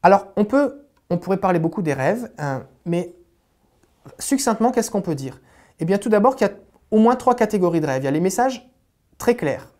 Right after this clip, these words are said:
Par exemple, dans Matthieu, les chapitres un et deux, Joseph fait des rêves au sujet de Jésus, qui sont très clairs pour protéger Jésus, pour pas qu'il ne soit tué par Hérode, pour qu'il se déplace, où est-ce qu'ils doivent habiter, c'est très clair. Il se réveille le matin,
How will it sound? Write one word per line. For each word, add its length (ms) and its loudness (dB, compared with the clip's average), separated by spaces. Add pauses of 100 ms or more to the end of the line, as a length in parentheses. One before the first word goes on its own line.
Par 100 -6
exemple, 240 -2
dans 80 -2
Matthieu, 560 -2 (160)
les 240 -12
chapitres 400 -10
un 80 0
et 100 -2
deux, 300 0
Joseph 300 -4
fait 140 -6
des 120 -4
rêves 360 -4
au 80 -8
sujet 280 -10
de 120 -6
Jésus, 520 -8 (100)
qui 100 -20
sont 140 -12
très 200 -6
clairs 380 -8 (100)
pour 140 -14
protéger 480 -4
Jésus, 280 -6
pour 160 -10
pas 100 -6
qu'il 140 -8
ne 60 -4
soit 200 -10
tué 240 -12
par 200 -10
Hérode, 440 -4
pour 80 -20
qu'il 160 -12
se 60 -12
déplace, 560 -4
où 100 -4
est-ce 140 -8
qu'ils 100 -12
doivent 140 -4
habiter, 280 -8
c'est 140 -14
très 160 -10
clair. 220 -8
Il 60 -10
se 80 -14
réveille 180 -2
le 100 -2
matin, 380 -4